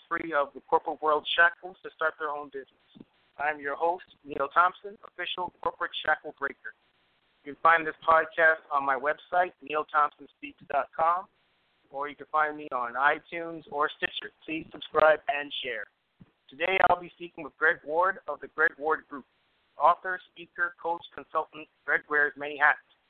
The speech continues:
As an author, he has written two books, Bad Behavior, People Problems, and Sticky Situations, a toolbox for managers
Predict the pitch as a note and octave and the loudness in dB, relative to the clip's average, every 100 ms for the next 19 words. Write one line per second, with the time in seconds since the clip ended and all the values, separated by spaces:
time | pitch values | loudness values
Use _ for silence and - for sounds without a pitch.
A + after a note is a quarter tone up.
0 | _ _ _ C3 C#3 D3 E3+ E3+ F#3 - | _ _ _ -10 0 6 6 4 -4 -6
1 | D#3 C3+ D3 C#3+ C3+ F3 E3+ D#3+ - - | -12 -12 -12 -14 -18 -16 -4 0 0 -2
2 | _ _ _ _ - D3 E3+ - D3 D#3+ | _ _ _ _ 0 2 2 -2 -14 -14
3 | D#3+ E3+ E3+ - _ _ _ _ - - | -12 -8 -8 -10 _ _ _ _ -20 -14
4 | E3 - D#3+ D#3 D#3+ C#3+ - D#3 - - | -14 2 4 4 -2 -18 -16 -18 -18 -20
5 | - C#3 D3+ - C#3 D#3 _ - - F3 | -16 -6 -4 -4 -8 -14 _ -14 -8 -2
6 | E3 D#3+ D#3 - C#3+ D3 D3+ C#3+ D#3 D3+ | 2 4 4 2 -4 -2 -2 -4 -8 -10